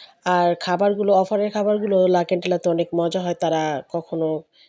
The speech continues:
কৃপণতা করে না। আর অবশ্যই আপনারা একবার হলেও ট্রাই করবেন। এটা হচ্ছে নারায়ণগঞ্জ, আহ, একদম চাষারার মেইন রোডের সাথেই রূপায়ণ টাওয়ারের নিচতলায়। তো আমরা সবাই একসাথে চলে গিয়েছিলাম সেখানে। আর চাহাত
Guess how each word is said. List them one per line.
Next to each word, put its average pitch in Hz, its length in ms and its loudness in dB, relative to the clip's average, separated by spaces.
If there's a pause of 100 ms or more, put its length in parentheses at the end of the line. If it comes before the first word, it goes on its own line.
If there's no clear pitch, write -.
(140)
কৃপণতা 208 480 -2
করে 180 260 0
না। 180 120 -2 (680)
আর 170 200 -4 (100)
অবশ্যই 196 560 -4
আপনারা 170 360 -2
একবার 170 260 -4
হলেও 160 240 -4
ট্রাই 156 240 0
করবেন। 160 260 -2
এটা 160 180 -4
হচ্ছে 165 300 -8
নারায়ণগঞ্জ, 156 640 -2 (560)
আহ, 156 260 -2
একদম 175 420 0
চাষারার 170 480 -2
মেইন 156 240 0
রোডের 165 220 -4
সাথেই 165 420 -2
রূপায়ণ 170 360 0
টাওয়ারের 160 380 0 (280)
নিচতলায়। 170 720 -6 (600)
তো - 140 -12
আমরা 190 260 -4
সবাই 180 380 -2
একসাথে 175 440 -4 (100)
চলে 175 280 0
গিয়েছিলাম 170 540 -4
সেখানে। 165 460 -4 (220)
আর 160 200 -6
চাহাত 165 320 -4